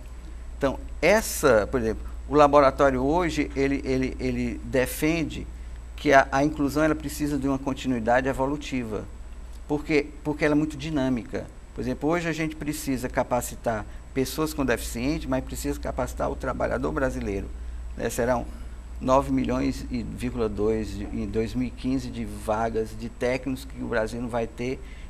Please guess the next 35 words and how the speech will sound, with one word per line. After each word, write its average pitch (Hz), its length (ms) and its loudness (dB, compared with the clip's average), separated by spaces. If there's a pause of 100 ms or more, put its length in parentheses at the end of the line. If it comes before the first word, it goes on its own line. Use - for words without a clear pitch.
e 131 80 4
as 123 120 4
universidades 120 680 2
não 117 160 -4
vão 117 300 -4 (200)
suprir 147 640 0
e 143 40 4
a 135 60 2
gente 139 180 0
vai 117 140 2
trazer 113 320 0
de - 80 -8
fora. 98 400 2 (340)
Então, 139 180 0 (760)
imagine 160 680 2
quando 156 240 -2
você 147 300 -2
coloca 123 440 2
isso 127 320 -4
numa 135 220 0
deficiência, 127 760 -4
porque 117 360 -6 (640)
a 160 100 10
pessoa 196 400 2
com 196 160 -2
deficiência, 143 680 0
existe 147 280 -4
uma 139 100 0
cultura 151 420 -4
que 151 100 0
ela 127 100 2
tem 135 220 -2
também 131 300 -2
uma 135 180 0
inferioridade. 165 1000 -2